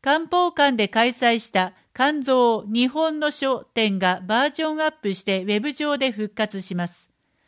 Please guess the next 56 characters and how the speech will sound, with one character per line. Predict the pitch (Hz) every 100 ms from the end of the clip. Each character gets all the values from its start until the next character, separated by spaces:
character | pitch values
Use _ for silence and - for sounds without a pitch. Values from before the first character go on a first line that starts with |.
| _ _ _
当 | 320 339
館 | 339 277 214
ホ | 202 285
ー |
ム | 302 311
ペ | 311 311
ー |
ジ | 285 202
で | 180
ご | 185
覧 | 190 202
く | 202
だ | 190
さ | 190 190 160
い。 | - _ _ _ _ _ _ _ _ _ _
墨 | - 254 277 320
地 | 320
版 | 330 320
十 | 269 320
四 | 311 311 311
ペ | 311 302
ー |
ジ | 226 180
に | 170 175
バ | 233
ー | 285
チ | 311
ャ |
ル | 302
漢 | 302 302 302
方 | 320 311
館 | - 208
の | 180 175
二 | 185 190
次 | 233
元 | 277 294
コ | 285 302
ー | 269
ド | 180
が | 160
あ | 160
り | 160
ま | 156 151
す。 | - _ _ _ _ _ _ _ _ _ _ _
日 | 269 302 285 226
時、 | 185 160 _
三 | - 320 330
月 | 311 -
三 | 214 285 302
十 | 254 240
一 | 190 180 233
日 | 233 220 226
月 | 196 190 247
曜 | 240 196
ま | 175
で。 | 147 135